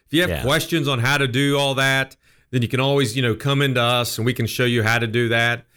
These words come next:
Speaker 1: You know,
Speaker 2: Yep.
Speaker 1: for a lot of our clients, Tony, there's two ways to do a direct rollover. A lot of times you can do it over the phone.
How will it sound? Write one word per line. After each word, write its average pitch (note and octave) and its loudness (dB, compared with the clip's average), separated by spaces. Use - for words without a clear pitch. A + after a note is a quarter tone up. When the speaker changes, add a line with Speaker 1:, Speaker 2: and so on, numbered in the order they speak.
Speaker 1:
You D3+ -2
know, D3+ 2
Speaker 2:
Yep. C3 2
Speaker 1:
for D3 -2
a D#3 0
lot G3+ 2
of D#3 0
our C#3 2
clients, B2+ -2
Tony, B2+ 0
there's B2+ 0
two F3+ 0
ways D3+ 2
to A#2 -4
do D3+ 0
a B2 2
direct A2 0
rollover. A2 0
A - 2
lot C#3+ 4
of C#3+ -8
times C#3+ -2
you C3+ -2
can A#2+ -2
do B2+ 2
it B2 0
over B2+ 0
the C#3 0
phone. C3+ -2